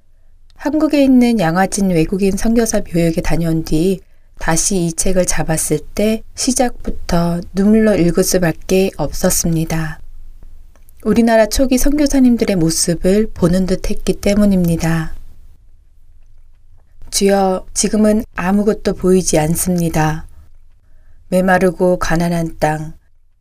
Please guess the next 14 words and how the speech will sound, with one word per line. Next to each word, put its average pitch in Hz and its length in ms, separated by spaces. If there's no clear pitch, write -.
나무 170 320
한 220 280
그루 208 440
시원하게 226 600
자라오르지 175 720
못하고 175 600
있는 165 540
땅에 156 480
저희들을 185 640
옮겨와 170 460
심으셨습니다. 170 1080
그 208 320
넓은 190 460
태평양을 180 960